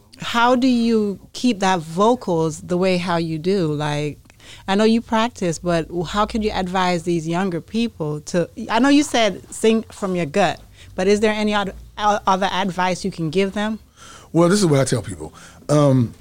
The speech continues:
Speaker 2: I, to me, um, like my boys were asking me, "Oh, are you nervous tonight?" But no, I'm not, I don't get nervous because to me it's a job.
Speaker 1: Mm-hmm.
Speaker 2: It's, it's what God put me on here to do.
Speaker 1: Mm-hmm.
Speaker 2: So what I do is I do try to take care of my voice.
Speaker 1: Mm-hmm.
Speaker 2: I mean, you know, I'll do the teas and I'll do all that kind
Speaker 1: Does
Speaker 2: of stuff.
Speaker 1: that work?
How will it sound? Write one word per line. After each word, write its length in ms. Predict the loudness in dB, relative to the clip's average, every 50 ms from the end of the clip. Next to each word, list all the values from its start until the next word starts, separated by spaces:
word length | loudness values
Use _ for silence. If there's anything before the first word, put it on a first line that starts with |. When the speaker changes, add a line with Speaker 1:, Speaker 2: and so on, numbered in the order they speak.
| -6 -2
Speaker 2:
I, 140 | 0 0 0 -2 -4 -10 -12 -4
to 120 | 0 2 4
me, 360 | 4 6 6 6 6 4 4 0 -4 -18 -20 -20 -18 -4 0
um, 340 | 2 4 6 6 4 2 2
like 160 | 2 2 4
my 120 | 4 4 4
boys 320 | 6 6 6 4 4 4
were 80 | 4 2
asking 260 | 2 2 0 -4 -8
me, 120 | -10 -12 -16 -20 -20 -20 -20 -8 -4 -2
"Oh, 260 | 2 2 2 2 2 -2 -6 -8 -2
are 40 | 2
you 80 | 4 6
nervous 400 | 6 6 6 4 4 2 0 0
tonight?" 340 | 0 2 2 2 2 0 0
But 240 | 0 0 0 -2 -6 -10 -8 -4
no, 140 | 0 0 2
I'm 80 | 2
not, 180 | 2 0 0 0
I 60 | 0
don't 240 | 0 2 0 0 0
get 180 | 0 0 0
nervous 720 | 0 0 2 2 2 2 2 2 0 0 -2 -4 -8 -12 -14 -16 -20 -20 -20 -20 -6 -4
because 300 | -2 0 0 0 -2 -2
to 80 | 0 0
me 140 | 0 2
it's 100 | 0 -2
a 60 | -4 -6
job. 420 | -8 -8 -6 -6 -8 -8 -10 -14 -20 -20 _ _ _ -8
Speaker 1:
Mm-hmm. 220 | -6 -4 -4 -2
Speaker 2:
It's, 160 | -4 -4 -4
it's 200 | -4 -6 -4 -2
what 100 | -2 -2
God 220 | 0 -2 -2 -2 -4
put 140 | -6 -8
me 100 | -8 -6
on 140 | -6 -8 -8
here 100 | -10 -12
to 80 | -12 -12
do. 120 | -12 -14
Speaker 1:
Mm-hmm. 380 | -14 -16 -18 -18 -14 -10 -6 -4
Speaker 2:
So 220 | 0 2 2 2
what 220 | 2 2 2 2 2
I 100 | 2 2
do 240 | 2 2 2 2
is 160 | 2 2 0 0
I 40 |
do 180 | 2 2 2 2
try 100 | 2 2
to 80 | 0 0
take 140 | 0 -2
care 120 | -4 -4 -6
of 60 | -6
my 60 | -8 -10
voice. 320 | -10 -12 -12 -12 -14 -14 -16 -16 -14
Speaker 1:
Mm-hmm. 220 | -12 -8 -6 -2 0
Speaker 2:
I 20 |
mean, 140 | 2 4 4
you 80 | 4 4
know, 60 | 2
I'll 160 | 2 2 2
do 100 | 0 0
the 100 | -2 -2
teas 540 | -4 -8 -10 -8 -8 -8 -6 -8 -8 -8 -8
and 80 | -8 -6
I'll 80 | -6
do 220 | -4 -4 -4 -6 -6
all 100 | -6 -8
that 120 | -10 -10
kind 120 | -4 -2
Speaker 1:
Does 80 | -2 0
Speaker 2:
of 60 | 2
stuff. 100 | 2 2
Speaker 1:
that 60 | 2
work? 420 | 2 2 2 2 0 -2 -8 -14